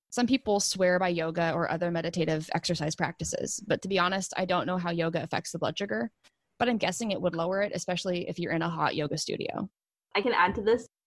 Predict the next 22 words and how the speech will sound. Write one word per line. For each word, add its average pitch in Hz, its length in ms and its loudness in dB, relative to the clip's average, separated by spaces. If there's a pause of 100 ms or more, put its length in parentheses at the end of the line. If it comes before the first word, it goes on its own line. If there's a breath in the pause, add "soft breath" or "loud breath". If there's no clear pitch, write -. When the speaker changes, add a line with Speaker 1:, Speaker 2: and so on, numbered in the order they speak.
Speaker 2:
Yoga 208 380 6
does 202 300 4
affect 185 440 2
blood 160 200 2
sugars. 202 380 4
It 175 220 2
lowers 170 420 6
them. 233 280 2
So 190 240 4
if 185 80 2
you 180 120 0
do 180 200 4
feel 190 220 4
like 160 300 2 (340)
you 196 160 8
are 170 220 6
stressed, 190 460 2
I 175 160 6
do 165 220 6
recommend 170 500 4
doing 165 260 6
yoga. 160 380 6